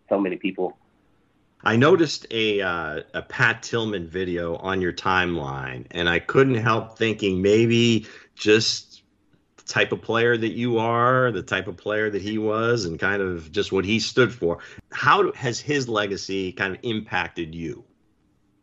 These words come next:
Speaker 1: It, it's impacted me quite a bit, I would say, because I have a lot of military family. My brother's in the Air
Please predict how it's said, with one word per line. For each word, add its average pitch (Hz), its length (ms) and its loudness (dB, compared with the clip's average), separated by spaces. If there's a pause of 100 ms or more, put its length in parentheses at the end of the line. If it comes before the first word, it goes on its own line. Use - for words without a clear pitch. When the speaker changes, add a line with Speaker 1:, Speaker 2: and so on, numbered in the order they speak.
Speaker 1:
It, 185 220 0
it's 175 200 -8
impacted 160 580 -2
me 143 100 0
quite 139 260 -2
a 107 60 -2
bit, 107 520 -2
I 110 120 2
would 107 220 -2
say, 107 260 2
because 101 640 -4 (300)
I 135 100 4
have 147 120 2
a 139 40 -2
lot 127 160 4
of 95 80 -4
military 107 540 0
family. 107 440 -2
My 95 200 -2
brother's 101 340 -2
in 95 60 -12
the 90 80 -4
Air 95 280 0